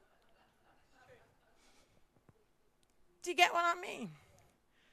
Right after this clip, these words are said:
And I think God wants to say to you, "I want to stir up that leader." So right now, I want us to just repent of something. Remove and repent that phrase from your life. "Oh, I'm just a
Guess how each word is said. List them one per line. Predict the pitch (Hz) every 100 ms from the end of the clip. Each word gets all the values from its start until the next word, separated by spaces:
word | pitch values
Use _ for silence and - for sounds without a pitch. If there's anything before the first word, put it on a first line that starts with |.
| _ _ - _ _ - -
And | 339 349
I | 381 415
think | 403 427 392 294 - - - - - _ - - - _ _ - - _ - _ _ -
God | 339 339
wants | 339 330
to | 277
say | 320 320
to | -
you, |
"I | 247
want | 240 240
to |
stir | - - 294 262
up | 233 -
that | 220 - 254
leader." | 220 202 185 - - - - - - -
So | 339 320
right | 349 415 392
now, | 320 285 277
I | 302 320
want | 339 349
us | 302 247 -
to | - 294
just | 262 294 -
repent | 285 - 339 262 202 - - - - - - - - -
of | 254
something. | 320 277 226 208 165 - - -
Remove | 262 294 381 415 427
and | 370
repent | 339 - 320 302 -
that | 269 277 -
phrase | - 285 226 -
from | 254
your | 247
life. | 226 - - -
"Oh, | 330 330
I'm | 349 370 381 359
just | 294 349 359 - - -
a | 330 320